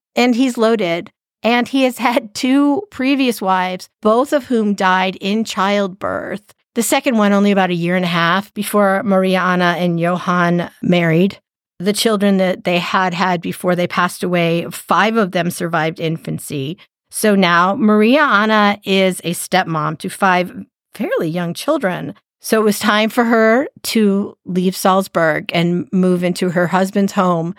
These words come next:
But in a situation that if it was in a book, you'd be thinking, "Uh, this is not quite believable," but it's what happened. She moved to Saint Gilgen, which is where her mother had been born.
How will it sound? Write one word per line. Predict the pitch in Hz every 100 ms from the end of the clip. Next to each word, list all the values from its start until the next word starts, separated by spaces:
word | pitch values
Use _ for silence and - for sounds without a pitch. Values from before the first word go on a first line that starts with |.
| -
But | 208 196 190 -
in | 196
a | 214
situation | - 277 - 254 226 226 - 226 214
that | 175 165 -
if | 285 294
it | 539
was | 381
in | 330 311
a | 285
book, | 233 226 254 - - _
you'd | 269 285 262
be | 269 262
thinking, | 277 262 262 254 - -
"Uh, | 302 302 294 302 311 311 302 294
this | 285 311 403
is | 320
not | 349 330
quite | - 254 226
believable," | 214 220 220 196 180 185 -
but | 247 262
it's | 269 262
what | 226 247 226
happened. | - 277 349 185 147 - - _ _ _
She | - - 285
moved | 330 330
to |
Saint | - 254 277 -
Gilgen, | 247 190 165 165 226 -
which | 196 208 202
is | 190
where | 185 185 190
her | 247 247
mother | 262 285 320 294
had | 185 185 175
been | 180
born. | 180 - 87 -